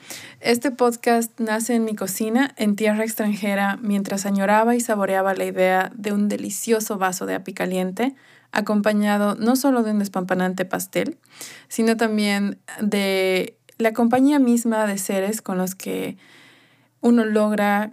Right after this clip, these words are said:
compartir momentos preciados e inolvidables. Debido a que con añorar no me basta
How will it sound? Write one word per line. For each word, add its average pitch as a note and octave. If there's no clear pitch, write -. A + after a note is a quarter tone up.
compartir F#3+
momentos F#3+
preciados -
e G3+
inolvidables. G3
Debido B3
a C4+
que A#3+
con G#3+
añorar F#3+
no G3
me A3+
basta -